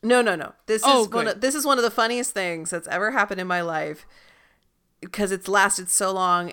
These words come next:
Speaker 1: and it, I, I can't figure out how to make it go away.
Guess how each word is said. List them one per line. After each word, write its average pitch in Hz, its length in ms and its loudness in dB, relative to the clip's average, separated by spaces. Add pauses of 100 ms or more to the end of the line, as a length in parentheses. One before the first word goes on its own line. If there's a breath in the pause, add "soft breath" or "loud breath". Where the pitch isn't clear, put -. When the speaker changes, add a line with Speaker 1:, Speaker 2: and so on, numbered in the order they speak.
Speaker 1:
and 165 240 -8
it, 170 300 -10
I, 160 180 -6
I 180 80 -8
can't 185 360 -8 (280)
figure 180 380 -4
out 160 140 0
how 170 160 0
to 165 240 -8
make 165 360 -10
it 165 140 -14
go 156 160 -8
away. 143 340 -12